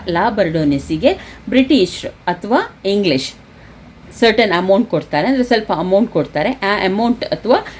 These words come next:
ಮನಿ ಕೊಟ್ಟಾಗ ಅವರು, ಆ, ಈ ಲಾ ಬರ್ಡೋನಿಯಸ್ ಏನ್ ಮಾಡ್ತಾನೆ, ಆ ಮನಿ ತಗೊಂಡ್ಬಿಟ್ಟು ಸೇಂಟ್ ಫೋ-, ಜಾರ್ಜ್ ಫೋರ್ಟ್ನ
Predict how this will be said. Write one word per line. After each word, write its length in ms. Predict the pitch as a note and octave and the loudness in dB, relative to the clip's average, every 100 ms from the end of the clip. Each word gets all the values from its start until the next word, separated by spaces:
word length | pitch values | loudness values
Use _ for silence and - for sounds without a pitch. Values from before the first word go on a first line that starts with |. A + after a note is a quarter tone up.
| - | 0
ಮನಿ 260 | G3 B3 E4 | 4 6 4
ಕೊಟ್ಟಾಗ 480 | A3 - D3+ C#3+ B3+ F#4+ G#3 | 0 -4 -6 -4 -4 -4 0
ಅವರು, 440 | F#3+ G#3+ G4+ B4 - - - - | 0 2 0 -2 -16 -20 -20 -6
ಆ, 420 | E3+ E3 D#3 - | -2 0 0 -2
ಈ 120 | G3+ | -2
ಲಾ 240 | F#3+ F3+ G#3+ | 2 2 2
ಬರ್ಡೋನಿಯಸ್ 680 | G#3 E3+ D#3+ D#3 D3 C#3 D3+ | 2 0 0 0 -2 -2 -6
ಏನ್ 160 | D3+ | -4
ಮಾಡ್ತಾನೆ, 360 | D3 C3+ - C#4 | -4 -4 -2 -2
ಆ 200 | F3 F3 | 0 0
ಮನಿ 300 | D#3 D#3+ B3 | 2 2 2
ತಗೊಂಡ್ಬಿಟ್ಟು 720 | A3+ C#3+ D3 C3+ B2+ C4+ A4 - - - | 2 2 2 0 0 0 -2 -8 -14 0
ಸೇಂಟ್ 240 | A3 G#3+ | 0 0
ಫೋ-, 360 | - F3 D#3+ D#3+ | 0 4 4 4
ಜಾರ್ಜ್ 320 | D#3+ F3+ F3+ | 4 2 2
ಫೋರ್ಟ್ನ 360 | - D3 C3+ | -4 -4 0